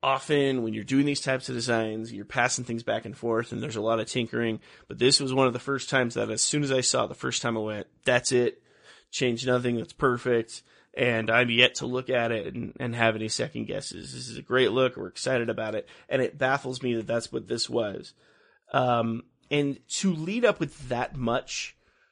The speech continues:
of a build and this, you know, all this, it's perfect, it's great, and then to roll out what they did is kinda where it's frustrating, because it, it's so much overthinking.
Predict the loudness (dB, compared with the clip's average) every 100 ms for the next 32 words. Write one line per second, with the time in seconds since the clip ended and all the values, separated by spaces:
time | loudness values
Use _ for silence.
0 | _ _ 4 4 4 2 4 4 2 0
1 | -6 -4 -2 -2 0 2 2 -2 -6 -2
2 | -2 0 0 2 0 -2 -6 -4 -4 -4
3 | -10 -8 -4 -4 -2 -2 -2 -2 -2 -2
4 | -2 2 2 2 0 -2 0 0 0 -2
5 | -4 -4 -4 -4 -6 -10 -10 -10 -12 -12
6 | -14 -10 -2 4 4 4 0 -4 -10 _
7 | _ _ _ _ _ _ _ _ _ _
8 | _ _ _ -2 -2 0 0 2 0 6
9 | 8 10 8 6 6 4 2 -2 -4 -4
10 | -6 -10